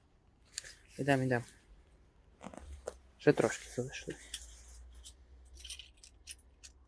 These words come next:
Що ти там унюхав? М? Моль? Залиш її в спокої. Вона вже шпить від холоду.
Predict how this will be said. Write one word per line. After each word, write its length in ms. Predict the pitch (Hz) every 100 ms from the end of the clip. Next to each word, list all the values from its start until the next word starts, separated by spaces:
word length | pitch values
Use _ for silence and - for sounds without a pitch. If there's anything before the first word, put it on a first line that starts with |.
| -
Що 120 | -
ти 100 | 147
там 200 | - 127
унюхав? 380 | 123 127 - - - - - - - - - - - - - - - - - - - - -
М? 200 | 147 151 170 - - - - - - - - - - - - - - - - - -
Моль? 280 | 135 143 165 - - - - - - - - - - - - - - - - - - -
Залиш 460 | 151 180 190 -
її 160 | 160 151
в 60 |
спокої. 720 | - - 123 110 - - - - - - - - - - - - - - - - - -
Вона 180 | 135 143
вже 200 | 135 135
шпить 560 | - - - 120 - 120
від 100 | 117
холоду. 540 | - 123 123 120